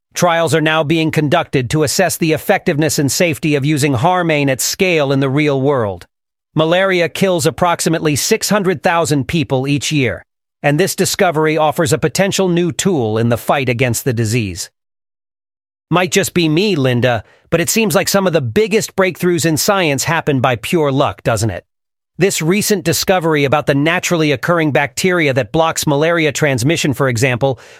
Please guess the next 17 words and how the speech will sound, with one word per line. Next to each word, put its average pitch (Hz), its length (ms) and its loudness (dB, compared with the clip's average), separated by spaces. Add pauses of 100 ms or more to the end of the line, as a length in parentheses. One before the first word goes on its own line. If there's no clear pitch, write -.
was 160 120 2
stumbled 202 560 0
upon 135 380 0
by 139 140 0
complete 165 560 -2
chance. 139 580 -4 (300)
How 240 140 0
significant 208 640 0
is 147 120 0
this 156 180 0
finding 180 400 0
in 156 80 2
the 156 80 2
grand 190 360 0
scheme 220 340 0
of 139 100 -2
things? 98 500 -4